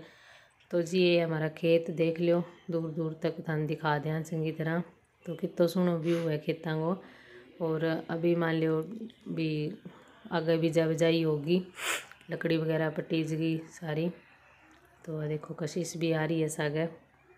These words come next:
पहला तो आगे सलाई भी स्कूटरी लेके आऊँगा, स्कूटरी सीखांगा इली साइड, फिर बा चार्ज को नहीं जकर के फिर बा एक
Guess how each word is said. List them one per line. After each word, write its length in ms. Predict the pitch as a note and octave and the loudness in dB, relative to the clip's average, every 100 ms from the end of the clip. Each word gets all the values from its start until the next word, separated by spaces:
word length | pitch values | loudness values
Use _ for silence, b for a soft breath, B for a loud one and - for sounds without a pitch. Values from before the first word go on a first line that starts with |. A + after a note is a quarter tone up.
| _ _ _ - _ | _ _ _ -20 _
पहला 320 | F3+ F3 F#3 | 4 6 8
तो 100 | F3+ | 6
आगे 120 | F3 E3+ | 6 6
सलाई 320 | F#3 F3 E3 | 6 6 4
भी 80 | E3 | 2
स्कूटरी 380 | - E3+ F#3+ E3 | 0 -2 2 4
लेके 240 | D#3+ D#3+ | 4 2
आऊँगा, 260 | D3+ D#3 E3 | 0 0 -2
स्कूटरी 420 | E3 E3+ D#3+ E3 | -2 -6 -2 -2
सीखांगा 460 | D#3+ F#3 - E3+ E3+ | -2 -4 2 2 2
इली 240 | D#3 D#3 | 0 0
साइड, 300 | E3 D#3 D3+ | 0 0 0
फिर 200 | D#3 E3 | 2 2
बा 300 | D#3 D#3 D#3 | 2 0 -2
चार्ज 380 | D#3 E3 D#3 D#3 | 0 0 0 -2
को 180 | - D#3 | -4 -2
नहीं 200 | D#3 D#3+ D#3+ B B B B - | -2 -4 -8 B B B B -6
जकर 280 | E3+ F3 E3 | 0 2 2
के 80 | |
फिर 180 | E3 E3 | 2 0
बा 140 | D#3+ D#3 | 0 0
एक 160 | D3+ | -2